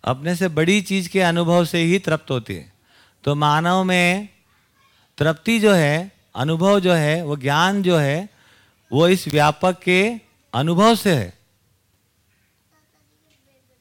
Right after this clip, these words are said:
कल्पनाशीलता की तृप्ति कहाँ हो रही है? इस व्यापक में अनुभव संपन्न होने से ही कल्पनाशीलता की तृप्ति है, क्योंकि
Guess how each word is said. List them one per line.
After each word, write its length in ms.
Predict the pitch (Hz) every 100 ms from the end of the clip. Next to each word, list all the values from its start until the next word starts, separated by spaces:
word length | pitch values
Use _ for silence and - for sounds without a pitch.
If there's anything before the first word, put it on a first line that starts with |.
| _ _ _ _ - -
कल्पनाशीलता 720 | 160 170 202 208 202 190 202
की 100 | 208
तृप्ति 340 | 196 196 208
कहाँ 200 | 196 196
हो 60 | 196
रही 120 | 202
है? 220 | 208 262 - - _ _ _ _ _ _ _ _ _ _ _ _ _ -
इस 340 | 180 220 - -
व्यापक 520 | 131 147 160 - 196 180
में 240 | 190 220
अनुभव 480 | 196 180 180 190 220
संपन्न 360 | 214 202 202
होने 260 | 196 180 180
से 140 | 160
ही 460 | 165 160 175 233 247 _ _ _
कल्पनाशीलता 720 | - 147 160 180 156 156 143
की 100 | 151
तृप्ति 360 | 165 143 127 143
है, 80 | 131
क्योंकि 500 | 143 147 170 208